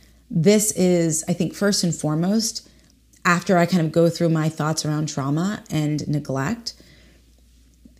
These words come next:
if, if this is, like, really zinging in for you and you're feeling really like, "Oof, I'm, I'm feeling it," then it's like, you, therapy. <laughs> 'Cause I'm not a therapist, but I will say that when we are dealing with trauma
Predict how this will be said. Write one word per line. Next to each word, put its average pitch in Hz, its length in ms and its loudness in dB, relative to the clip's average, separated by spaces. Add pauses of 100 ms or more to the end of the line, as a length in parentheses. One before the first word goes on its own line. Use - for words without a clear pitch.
if, 214 240 6 (140)
if - 160 -2
this 208 180 2
is, 247 120 4
like, 220 160 2
really 180 300 4
zinging 160 360 0
in 156 140 0
for 180 100 -2
you 180 160 4
and 170 80 0
you're 156 100 -2
feeling 151 360 -2
really 156 240 0
like, 143 260 -4
"Oof, 165 360 -2
I'm, 156 180 -2
I'm 156 160 -2
feeling 160 360 -2
it," 190 200 -4 (260)
then 175 140 4
it's 165 140 0
like, 160 300 -2 (720)
you, 165 480 0
therapy. - 800 0
<laughs> - 580 0
'Cause 240 460 -4
I'm 214 120 6
not 220 140 4
a 247 40 2
therapist, 175 800 2 (540)
but 190 160 2
I 190 120 6
will 208 220 6
say 185 280 2
that 170 160 2
when 170 140 2
we 175 140 2
are 156 100 0
dealing 185 420 2
with 196 200 -2
trauma 160 800 -4